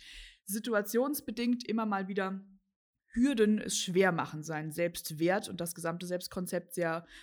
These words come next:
positiv bewertet zu konnotieren. Aber ich glaube, wir hatten einige Tipps und Tricks mit dabei. Wir konnten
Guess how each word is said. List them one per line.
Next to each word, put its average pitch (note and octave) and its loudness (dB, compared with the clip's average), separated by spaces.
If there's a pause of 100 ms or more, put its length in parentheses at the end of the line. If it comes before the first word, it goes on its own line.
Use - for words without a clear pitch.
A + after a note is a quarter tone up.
(100)
positiv G3 -2
bewertet E3 -4 (380)
zu F3 -2 (160)
konnotieren. A3+ 0
Aber F#3+ 0 (500)
ich - -20
glaube, F3+ -2
wir F#3 0
hatten F#3 -4
einige F3 0
Tipps G3 -4
und E3+ -8
Tricks - -6
mit A3+ -2
dabei. G#3 -2
Wir F3 -2 (140)
konnten F3 -6